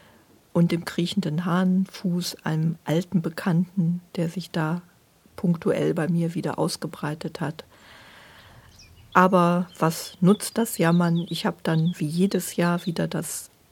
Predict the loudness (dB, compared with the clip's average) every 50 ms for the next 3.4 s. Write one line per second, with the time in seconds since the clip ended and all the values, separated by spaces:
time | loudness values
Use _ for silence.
0 | _ -10 -8 -6 -6 -4 0 0 0 0 0 -4 -8 -10 -14 -14 -10 -6 -6 -6
1 | -6 -6 -6 -4 -4 -4 -4 -2 -4 -4 -4 -4 -6 -12 -10 -8 -4 -4 -2 -4
2 | -4 -6 -10 -10 -8 -4 -4 -2 0 0 0 0 0 -2 -2 -2 -6 -10 -18 -10
3 | _ -2 0 0 0 0 -4 -8